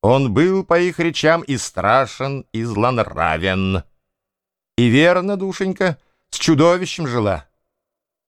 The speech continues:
Советы скромности в сей час она забыла.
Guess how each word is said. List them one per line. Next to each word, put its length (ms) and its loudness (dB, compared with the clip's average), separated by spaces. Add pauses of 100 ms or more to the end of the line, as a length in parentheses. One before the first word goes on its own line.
Советы 500 0
скромности 920 -2
в 60 -8
сей 180 -4
час 400 0
она 220 -2
забыла. 560 0